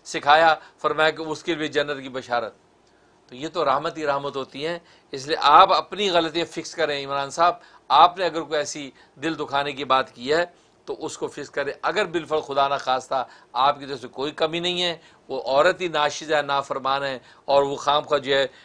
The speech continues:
वो घर जाके बैठ गई है, फिर आप पढ़ने का नोट कर लें। और वो है, अम, सूरत यासीन। दो अमल बताता हूँ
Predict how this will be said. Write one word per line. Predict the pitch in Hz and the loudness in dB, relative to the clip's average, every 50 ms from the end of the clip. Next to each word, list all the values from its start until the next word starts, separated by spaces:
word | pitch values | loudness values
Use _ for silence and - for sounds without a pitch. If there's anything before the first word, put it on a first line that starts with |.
| _ - 139 | _ -6 -6
वो | 139 131 123 135 131 | -6 -4 -6 -8 -8
घर | 120 120 131 127 131 | -4 -4 -2 -2 -2
जाके | 123 135 131 120 110 131 | -2 -2 -2 -2 -2 -6
बैठ | 120 110 117 120 117 | -6 -4 -4 -4 -4
गई | 113 131 143 | -6 -10 -6
है, | 151 156 151 139 - - - _ _ - - | -4 -2 -2 -4 -6 -12 -20 _ _ -2 2
फिर | 196 196 | 6 8
आप | 185 165 160 - - | 8 8 8 6 2
पढ़ने | 151 143 139 139 127 | -2 0 0 -2 0
का | 135 131 | 0 0
नोट | 120 120 113 - | 0 -2 -4 -4
कर | - 117 101 | -8 -14 -14
लें। | 92 87 82 _ _ _ _ _ _ _ _ _ _ _ _ _ _ _ _ - - _ - | -14 -16 -20 _ _ _ _ _ _ _ _ _ _ _ _ _ _ _ _ -20 -12 _ 2
और | 151 151 151 | 4 4 4
वो | 147 151 160 | 4 4 4
है, | 151 147 147 143 143 - - - - - _ - | 6 6 6 4 2 -2 -8 -20 -20 -16 _ -6
अम, | 139 135 131 120 127 131 123 123 123 113 110 113 | -4 -4 -4 -4 -8 -12 -12 -10 -12 -12 -12 -14
सूरत | 127 - - 160 165 160 156 135 | -12 -6 0 2 2 2 2 0
यासीन। | 131 127 139 139 139 135 - - 135 123 123 | -2 0 4 4 4 4 2 -4 -12 -10 -2
दो | 123 165 | 4 6
अमल | 175 170 160 160 156 | 6 6 6 4 0
बताता | 143 143 - - 131 139 139 - | -2 0 0 2 0 0 0 -2
हूँ | 160 160 156 156 | -4 -4 -4 -6